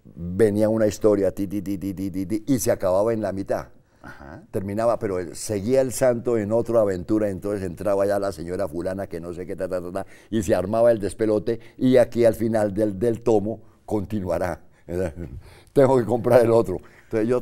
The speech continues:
Speaker 1: compré, yo, yo tenía más de trescientos tomos
Speaker 2: Ok.
Speaker 1: guardados y, y los quería mucho, el, el Santo en el Enmascarado de Plata. A mí no se me olvida nunca un, un capítulo que se llamaba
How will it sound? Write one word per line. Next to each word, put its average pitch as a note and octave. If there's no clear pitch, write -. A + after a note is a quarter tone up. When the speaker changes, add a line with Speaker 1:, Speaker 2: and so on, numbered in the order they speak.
Speaker 1:
compré, G#2+
yo, G#2+
yo A#2
tenía B2+
más B2+
de A#2+
trescientos G2+
tomos D2
Speaker 2:
Ok. -
Speaker 1:
guardados G#2
y, G2+
y E2+
los E2
quería F#2
mucho, E2+
el, C#2
el D2
Santo F#2
en F#2
el -
Enmascarado D2+
de D2+
Plata. F#2
A G2
mí G2+
no A2+
se A2+
me G#2
olvida F#2
nunca G2+
un, G#2+
un G#2
capítulo G#2
que F2
se D#2
llamaba E2+